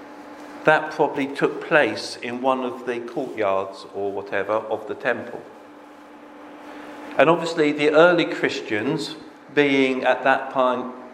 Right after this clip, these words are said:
point, if not exclusively Jewish, but if not exclusively Jewish, ninety-nine point whatever percent probably Jewish, going to the temple to worship, because worship was taking place in the temple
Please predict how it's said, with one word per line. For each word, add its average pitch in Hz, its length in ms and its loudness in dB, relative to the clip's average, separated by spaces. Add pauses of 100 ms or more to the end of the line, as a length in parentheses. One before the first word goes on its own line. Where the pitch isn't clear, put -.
point, 123 400 2
if 127 120 -6
not 135 240 2
exclusively 127 800 2
Jewish, 110 720 0
but - 400 2 (420)
if 113 220 -8
not 127 260 4
exclusively 120 640 -6
Jewish, 107 640 0 (520)
ninety-nine 107 600 -2
point 98 240 -8
whatever 98 260 -4
percent - 540 -4 (140)
probably 98 340 -4
Jewish, 98 460 -2 (1300)
going 143 320 6
to 143 100 -4
the 127 120 0
temple 123 460 -2
to - 100 -10
worship, 113 920 2
because 117 280 -6
worship 117 440 4
was - 100 -10
taking 117 340 -4
place 147 340 2
in 104 80 -8
the 101 80 -8
temple 101 560 -2